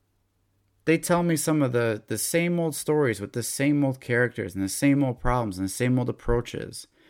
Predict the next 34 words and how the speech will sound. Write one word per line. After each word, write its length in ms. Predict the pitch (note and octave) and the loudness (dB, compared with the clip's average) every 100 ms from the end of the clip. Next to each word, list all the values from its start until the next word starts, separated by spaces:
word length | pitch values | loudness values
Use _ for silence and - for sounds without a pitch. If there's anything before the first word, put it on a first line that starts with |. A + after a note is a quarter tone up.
| _ _ | _ _
You 100 | C#3+ | 4
know, 60 | D3+ | 4
this 140 | F3+ | 4
is 120 | C4 | 0
where 100 | A3 | 4
the 120 | F#3 | 4
quote 340 | D3 - C#3+ C3+ | 2 0 0 2
by 120 | A2+ | 2
Einstein 760 | G#2 A#2+ B2+ - G#2 G2 F#2+ F#2 _ _ _ _ _ _ | 4 2 -2 -2 -2 -2 -2 -6 _ _ _ _ _ _
about 200 | A2 A#2+ | -2 0
insanity 560 | G2+ - E3 D3 A2+ | 0 -2 0 0 -2
comes 320 | F#2+ A2+ G#2 - | -4 -4 -6 -4
to 100 | F#2+ | -2
mind. 420 | A2 A#2+ F#2+ - _ _ _ _ _ _ _ _ _ _ _ _ | 0 -2 -4 -14 _ _ _ _ _ _ _ _ _ _ _ _
I'm 80 | B2 | -2
pretty 200 | C#3 E3+ | 4 4
sure 140 | F3 | 6
I've 80 | D#3 | 2
shared 160 | B2+ C3 | 2 -2
this 120 | A2 | -2
before. 480 | G#2+ - A#2+ B2 B2+ | -8 -2 2 4 2
If 140 | B2+ | 0
you've 120 | G2+ | -4
never 320 | G2 G#2+ A#2 G#2 | 0 0 0 0
heard 200 | G#2+ G#2+ | 0 -2
of 100 | G#2 | -2
it, 240 | A2 - _ _ - _ _ _ _ | -2 -4 _ _ -20 _ _ _ _
I'd 100 | F2+ | -6
be 60 | G#2 | -6
surprised 320 | - A#2+ A2 | 0 0 2
if 60 | A2+ | -2
you 100 | A2 | 0
haven't, 360 | G#2 G2+ G#2 | -2 -2 -4
but 360 | F#2+ G2 F#2+ | -2 -2 -2